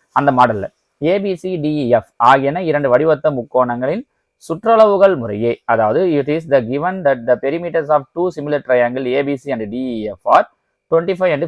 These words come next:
fifteen centimeter respectively. If one side of triangle A B C is nine centimeter, then the corresponding side of triangle D E F. நம்மளுடைய புக்ல ஒரு சின்ன ஃபார்முலா கொடுத்திருப்பாங்க. என்ன அப்படின்னு பாத்தீங்கன்னா, perimeter of A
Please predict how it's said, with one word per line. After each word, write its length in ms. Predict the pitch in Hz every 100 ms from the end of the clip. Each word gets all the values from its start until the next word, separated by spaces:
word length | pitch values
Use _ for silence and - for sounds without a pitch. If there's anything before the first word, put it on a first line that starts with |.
| 147
fifteen 240 | 147 143 127
centimeter 280 | 110 143 180
respectively. 540 | 123 - 98 101 101 101 _ _ _ 135
If 80 | 143 139
one 120 | 151 226 -
side 240 | 226 214 202
of 60 | 196
triangle 360 | 165 160 160 151 135
A 20 | 160
B 60 | 165 156
C 120 | 151 147
is 80 | 147 117 110
nine 180 | 135 160
centimeter, 500 | 135 117 104 95 107 107 _ _ _ -
then 120 | 131 135
the 60 | 131
corresponding 560 | 139 170 196 214 202 196 165
side 220 | 123 117 151
of 80 | 240 _ _ -
triangle 420 | 131 139 127 160 - _ 110 113
D 40 | 143 156 - - 120
E 20 | 139 147 _ - 117
F. 40 | - _ _ _ -
நம்மளுடைய 280 | 160 165 165
புக்ல 180 | 175 226
ஒரு 60 | 170
சின்ன 140 | 160 165 160
ஃபார்முலா 300 | 165 180 160
கொடுத்திருப்பாங்க. 520 | 123 104 101 98 90 110 156 - _ - 135
என்ன 100 | 170
அப்படின்னு 240 | 165 147 127
பாத்தீங்கன்னா, 400 | 120 107 104 113 165 - _ -
perimeter 500 | 165 185 196 165 - 160
of 80 | 196 -
A 40 | 123